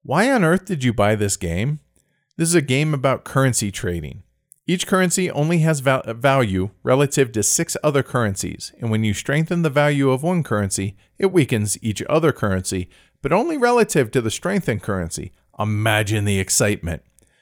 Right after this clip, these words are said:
Before your turn, one U S dollar is worth two Japanese yen, and one British pound is worth four U S dollars. But then, through a savvy investment, you strengthen the U S dollar, and now one U S dollar is worth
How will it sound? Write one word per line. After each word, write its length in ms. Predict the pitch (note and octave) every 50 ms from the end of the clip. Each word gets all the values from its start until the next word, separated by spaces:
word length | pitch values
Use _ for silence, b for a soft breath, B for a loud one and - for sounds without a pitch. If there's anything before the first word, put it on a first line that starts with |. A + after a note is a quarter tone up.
| _ _ _
Before 340 | - F2+ - - C3 C3+ C3+
your 200 | C3 B2+ B2 A2
turn, 520 | - - B2+ A#2+ A2+ F#2+ E2+ D#2+ D#2+ D#2 - b b b b b b b
one 260 | - F#2+ A2 A#2+ A#2+
U 220 | A2+ A2 A2 A2+ A2
S 140 | G2+ -
dollar 360 | - G#2+ G#2 A2+ B2 C3 C3 A#2
is 160 | G#2 F#2 F2
worth 260 | F#2+ G2 F#2 - _
two 260 | - - - B2+ B2+ A#2
Japanese 560 | A2+ A2+ G#2+ G#2+ - A#2+ G#2+ G2+ G2+ G2 G#2
yen, 340 | F#2+ E2+ D#2 C2 - E2 - _ _
and 240 | - A#2+ A2 G#2 G2+
one 200 | G#2 A2+ B2 C3
British 380 | A2 B2+ C3 B2+ B2+ B2 - -
pound 460 | - C#3+ C#3+ D3+ E3+ F3+ F3+ E3+ -
is 160 | - G#2+ G#2 G2+
worth 180 | G#2+ G2+ -
four 280 | - - - C3 B2+ B2+
U 240 | B2 A#2+ B2 A2+ A#2+
S 160 | A#2+ - -
dollars. 480 | E3 E3+ F3+ D3+ - - - - - b b b b b b _
But 180 | A2+ G#2+ -
then, 420 | - A#2 C#3 F3+ G#3 F3 G#2+ E2 E2 _ _ _ _ _ _ _ _ _ _ -
through 160 | - G2 F2+
a 60 | F2
savvy 480 | - - - A2+ A2 A#2 A2+ B2 B2 A#2+
investment, 560 | A#2+ A#2 C#3 C#3+ D3+ - - - F2 D#2 - b b b b b b b b
you 140 | - G2+ G2+
strengthen 560 | - - - C3 C3+ D3 D3 - D#3 D3+ C#3
the 80 | C3+ C3
U 200 | C3 B2+ C#3 C#3+
S 200 | C3+ B2+ A#2+ A#2
dollar, 420 | B2 B2+ C3 B2+ A2 G2 - - b b b b b b
and 120 | - - A2
now 240 | A#2 B2+ C#3+ D3
one 320 | B2+ G2 F#2+ A#2 C3+ C#3 C3
U 160 | B2+ C#3 C#3
S 140 | C3+ A#2 A2
dollar 360 | A#2 A#2 C3 C#3+ D#3 D3 B2
is 140 | A2 G#2 G2+
worth 460 | G2 A2 A#2+ C3+ D3+ F3+ - -